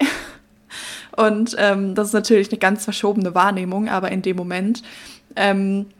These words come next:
ja, zweifelt man dann natürlich an sich und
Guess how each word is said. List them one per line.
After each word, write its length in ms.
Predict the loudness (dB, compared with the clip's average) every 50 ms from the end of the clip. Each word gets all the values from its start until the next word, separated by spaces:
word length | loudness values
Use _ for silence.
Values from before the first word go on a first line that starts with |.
| _ _ _ _ _ _ _ _ -20 -20 _ _
ja, 300 | 4 4 4 4 2 0 -6
zweifelt 400 | -4 0 2 4 4 4 2 0
man 100 | -2 -4 -4
dann 80 | -6 -8
natürlich 480 | -10 -8 -8 -4 -4 -4 -4 -6 -10 -18 _ _ _ _
an 180 | -4 -4 -2 0
sich 280 | 0 0 0 0 -2
und 340 | -4 -4 -4 -4 -6 -8 -8